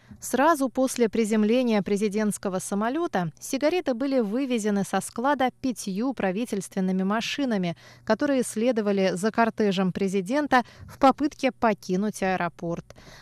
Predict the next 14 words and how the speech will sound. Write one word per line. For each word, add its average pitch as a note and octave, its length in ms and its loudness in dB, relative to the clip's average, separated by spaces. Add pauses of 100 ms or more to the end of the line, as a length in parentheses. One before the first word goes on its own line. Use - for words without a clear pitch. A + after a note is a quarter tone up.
Однако C4 400 4
сотрудники A#3+ 600 -2
таможни C#4 460 0
остановили D#4 340 -2
машины A#3 800 0
для F#3+ 160 -2
проверки. F3 720 -2
Было A3 240 0
задержано A3 600 0
десять A3 320 -4
человек, B3 600 -2 (280)
из G3 120 0
которых G#3 440 0
восьмерых B3 760 -2